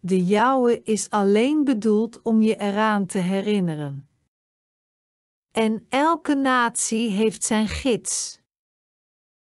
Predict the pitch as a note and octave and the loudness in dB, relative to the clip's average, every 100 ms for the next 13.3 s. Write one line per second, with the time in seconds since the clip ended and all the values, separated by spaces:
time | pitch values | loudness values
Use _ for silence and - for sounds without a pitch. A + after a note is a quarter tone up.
0 | _ _ - D2+ D#4 E4 - G#3+ A#3 B3+ | _ _ -12 -2 0 0 -4 0 2 2
1 | B3+ A3 G#3+ A3 G#3 G#3 F#3+ F3+ F3 A3 | 0 -4 -2 -2 -2 -2 0 0 2 2
2 | C#4 C#4+ B3 A3+ G3+ - F#3+ F3 - G#3+ | 2 0 0 2 0 0 -2 -2 -2 0
3 | A#3 A3 F3 E3 - F#3 A3+ - _ _ | 2 2 0 -2 -2 -4 -4 -12 _ _
4 | _ _ - C4 C4 B3+ - - D4 D4+ | _ _ -2 0 2 -2 -2 0 0 0
5 | C#4 A#3 - F#3+ F3 F3 G#3 A3 A#3+ B3+ | 0 -4 -4 -4 -4 -4 -6 -4 -6 -2
6 | C4+ C4+ A#3+ G3 F3 D#3 - C#3 C#3 _ | 0 2 0 -2 -4 -6 -8 -12 -14 _
7 | _ _ _ _ _ _ _ _ _ _ | _ _ _ _ _ _ _ _ _ _
8 | _ _ - G#3 G#3 F#3+ A3 G3+ - - | _ _ -6 -2 0 2 0 0 -6 -2
9 | G3+ - B3 D4 D#4+ D4+ - C4 - A#3+ | -2 0 0 2 0 -2 -2 -2 -2 -4
10 | - - B3+ A#3+ - C#4 C4+ G#3+ D3+ D3+ | -2 0 0 -2 -4 0 2 2 0 -6
11 | - - _ _ _ _ _ _ _ _ | -14 -18 _ _ _ _ _ _ _ _
12 | _ _ _ _ _ - D4+ D4+ C#4 - | _ _ _ _ _ 0 0 2 -2 0
13 | A3 G#3 | 0 0